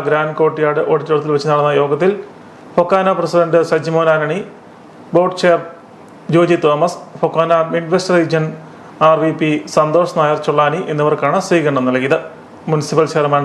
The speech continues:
തോമസ് പീറ്റർ അധ്യക്ഷത വഹിച്ചു. ഫ്രാൻസിസ് ജോർജ് എം പി, ജോസ് കെ മണി എം പി, മാണി സി കാപ്പൻ എം എൽ എ, ചാണ്ടി ഉമ്മൻ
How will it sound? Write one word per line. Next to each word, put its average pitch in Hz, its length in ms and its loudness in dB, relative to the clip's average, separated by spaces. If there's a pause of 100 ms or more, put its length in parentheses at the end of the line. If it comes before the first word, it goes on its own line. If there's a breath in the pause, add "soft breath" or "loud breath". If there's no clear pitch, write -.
തോമസ് 147 300 -2
പീറ്റർ 160 300 2
അധ്യക്ഷത 139 380 0
വഹിച്ചു. 131 260 -2 (460 loud breath)
ഫ്രാൻസിസ് 151 400 0
ജോർജ് 143 260 2
എം 143 80 -4
പി, 185 80 2 (220)
ജോസ് 151 240 0
കെ 165 160 2
മണി 143 180 0
എം 135 100 -4
പി, 175 60 4 (200)
മാണി 147 220 0
സി 156 140 -2
കാപ്പൻ 143 280 0
എം 139 120 0
എൽ 135 120 2
എ, - 20 -2 (500 loud breath)
ചാണ്ടി 190 360 2
ഉമ്മൻ 175 200 0